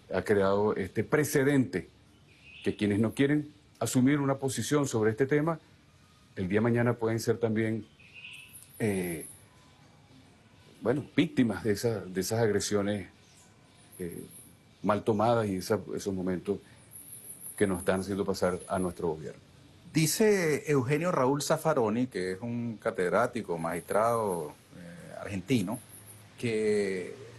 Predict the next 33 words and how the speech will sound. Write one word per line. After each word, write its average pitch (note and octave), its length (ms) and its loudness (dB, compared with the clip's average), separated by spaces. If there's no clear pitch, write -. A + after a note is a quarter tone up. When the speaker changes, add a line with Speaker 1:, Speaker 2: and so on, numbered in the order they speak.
Speaker 2:
hipotéticamente D#3+ 920 0
o A2 120 4
eventualmente D3+ 920 2
Argentina A2+ 540 -2
se - 140 -4
expone B2+ 460 2
a F3 80 -2
que G2 800 0
en F#2+ 180 -10
algún G2 220 0
momento C3+ 480 2
se - 180 0
le G#2 100 2
exija G#2+ 420 -4
una C#3 180 0
indemnización D#3 880 0
por, F#2 200 -4
digamos, F#2 320 -4
no A#2 140 4
devolver A2 320 4
el A2+ 100 2
avión. G#2+ 320 -2
¿Eso - 160 -4
está D3+ 160 0
planteado, D#3+ 520 0
canciller, D3 340 0
a - 20 4
esta C#3+ 160 2
Speaker 1:
Ahorita, D#3 180 2
Speaker 2:
hora? - 80 -4
Speaker 1:
en C3+ 160 6
este C#3 160 4
momento, E3+ 600 2